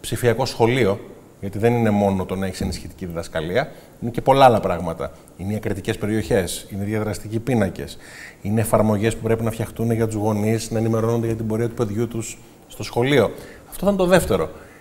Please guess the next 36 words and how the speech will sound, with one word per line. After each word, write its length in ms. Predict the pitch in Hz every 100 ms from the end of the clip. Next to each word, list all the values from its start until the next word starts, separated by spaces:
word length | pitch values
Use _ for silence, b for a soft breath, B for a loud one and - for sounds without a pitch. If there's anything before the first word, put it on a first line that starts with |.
| B -
Και 100 | -
θα 120 | 98 107
ακολουθήσει 640 | 101 107 101 95 139 131
μια 180 | 139 143
ριζική 500 | 143 113 107 104 127
αλλαγή 500 | 139 104 90 82 110 - - - -
και 120 | 143
της 160 | 160
γραφειοκρατίας 800 | 151 151 120 123 113 104 113 104
που 100 | -
αντιμετωπίζουν 720 | 95 101 95 92 104 92 90
οι 180 | 85 69
εκπαιδευτικοί 540 | 95 - 82 - - 82
μας. 300 | 78 - -
Γιατί 160 | 98
εγώ 100 | 107
θα 80 | 131
σας 140 | 127 117
πω 100 | 135
ότι 100 | 131
πολλά 180 | 117 127
από 80 | -
αυτά 140 | 131
που 80 | 123
ακούω 200 | 117 123
και 80 | 120
που 100 | 123
άκουσα 200 | - 120
και 100 | 110
εδώ 240 | 110 98 B B B B -
αυτές 220 | - 104
τις 100 | -
ημέρες, 440 | 90 90 92 - -
από 180 | - 127
διευθυντές 420 | 123 123 123 135
σχολείων, 440 | - 90 95 113